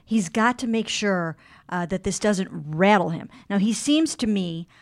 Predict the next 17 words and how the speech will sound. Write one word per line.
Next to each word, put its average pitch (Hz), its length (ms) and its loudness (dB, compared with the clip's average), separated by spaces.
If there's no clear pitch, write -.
uh, 170 320 -2
to 214 100 -6
be 214 400 -2
a, 170 380 -4
a 175 120 -6
really 240 300 -2
smart, 208 800 0
deep 233 340 2
guy 185 400 0
where 190 200 -2
he's 175 260 -2
not 208 260 0
going 196 140 0
to 175 80 -2
let 180 240 -2
that - 180 -8
happen, 262 480 0